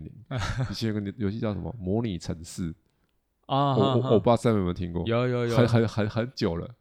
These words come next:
Speaker 2: 对。
Speaker 1: 二十年有了吧？
Speaker 2: 应该，对。
Speaker 1: 然后它模拟城市怎么样？是不是你自己盖一个城市？
Speaker 2: 嗯，嗯，嗯。
Speaker 1: 然后让它跑？
Speaker 2: 对啊，对啊，
Speaker 1: 是不是在模拟？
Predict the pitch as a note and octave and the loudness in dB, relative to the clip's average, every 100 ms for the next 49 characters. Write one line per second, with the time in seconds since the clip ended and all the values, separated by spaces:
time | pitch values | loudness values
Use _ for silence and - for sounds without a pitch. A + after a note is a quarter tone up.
0 | - A2 G2 G#2+ G2+ F#2 G2 F2+ F2 D#2 | 2 4 4 2 0 -2 -2 -2 -2 -6
1 | - _ _ - B2 A#2 G#2+ A2 _ _ | -12 _ _ -8 -4 -2 -2 -6 _ _
2 | _ A#2+ F#2+ E2+ C#3+ F3 D3+ D3 A#2 B2 | _ -2 -2 2 4 6 4 2 2 0
3 | C3 F#2+ F#2+ F#2 C#3+ B2+ C3+ F#2 A2 G2 | 0 -2 0 -2 -2 -2 -2 -2 -2 2
4 | G2 E2+ F2 E2 E2+ - - A#2+ A2 A2+ | 2 0 -6 -8 -12 -12 -8 -6 -6 -6
5 | G#2+ G2+ A2+ A2+ A#2+ A#2+ F2+ - _ - | -6 0 2 2 2 0 -4 -8 _ -4
6 | A#2 G#2 G2 G2 F#2 B2 A#2+ G2 F#2+ | 0 0 0 -2 2 4 4 2 -2